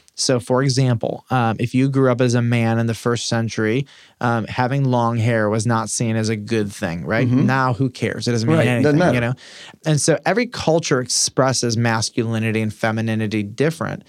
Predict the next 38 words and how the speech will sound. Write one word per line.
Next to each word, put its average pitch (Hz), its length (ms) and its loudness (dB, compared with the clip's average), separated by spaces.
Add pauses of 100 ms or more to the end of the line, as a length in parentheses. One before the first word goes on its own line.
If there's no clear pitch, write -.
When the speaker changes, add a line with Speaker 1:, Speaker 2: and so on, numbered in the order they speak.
(360)
Speaker 1:
We 156 60 4
wanna 170 240 2 (120)
honor 156 340 0
some 127 200 -2
of 123 100 0
those 117 200 -2
Speaker 2:
Sure. - 100 -8 (120)
Speaker 1:
cultural 143 240 2
distinctives 117 540 -2
that 120 120 0
don't 117 240 -2
disagree 113 460 -2
with 110 160 -4
biblical 104 440 -4 (120)
principles. 110 680 -4 (540)
But 135 300 0
this 156 260 -2
is 170 120 0
where 156 240 2
God 135 340 0
created 147 380 2
man 135 280 2
in 139 120 2
his 131 180 2
own 139 200 2
image. 160 380 0 (100)
In 139 100 2
the 139 100 2
image 139 300 0
of 139 80 0
God, 135 220 2
he 131 120 0
created 135 420 0
him, 147 300 0
male 135 680 0
and 120 160 2
Speaker 2:
And 104 80 -2
female. 139 300 4